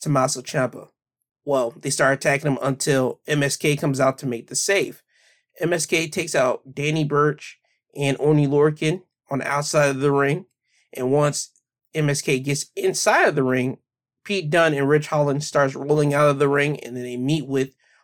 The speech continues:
Lorcan and Burch on the outside, and they start walking up the ramp. So the last li-, image that you see on N X T was Danny Burch, Oney Lorcan, Pete Dunne, and Ridge Holland standing on the N X T stage, staring at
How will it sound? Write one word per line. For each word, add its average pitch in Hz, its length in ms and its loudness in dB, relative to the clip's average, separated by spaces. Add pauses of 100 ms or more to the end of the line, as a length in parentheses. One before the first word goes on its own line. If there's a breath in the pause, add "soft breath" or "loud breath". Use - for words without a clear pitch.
Lorcan 151 420 2
and 123 120 0
Burch 147 280 0
on 131 60 -4
the 117 80 -2
outside, 143 580 0
and 127 120 -4
they 123 120 -6
start 127 280 -2
walking 143 420 2
up 123 120 -4
the 110 80 -16
ramp. 135 340 -4 (440 soft breath)
So 135 280 0
the 120 100 -4
last 143 440 0
li-, 131 120 -6 (160)
image 156 300 -2
that 135 100 -4
you 127 80 -4
see 156 180 -2
on 139 120 0
N 135 140 -2
X 123 160 -6
T 220 220 -6
was 127 380 -2 (140)
Danny 147 280 0
Burch, 156 380 0 (100)
Oney 143 280 -2
Lorcan, 151 540 -2 (520)
Pete 151 300 -10
Dunne, 147 240 2
and 127 100 -2
Ridge 151 200 2
Holland 147 360 0
standing 147 460 -2
on 139 160 0
the 120 60 -4
N 135 120 -4
X 131 180 -4
T 127 200 -12
stage, 160 460 -2
staring 151 560 0
at 123 200 -2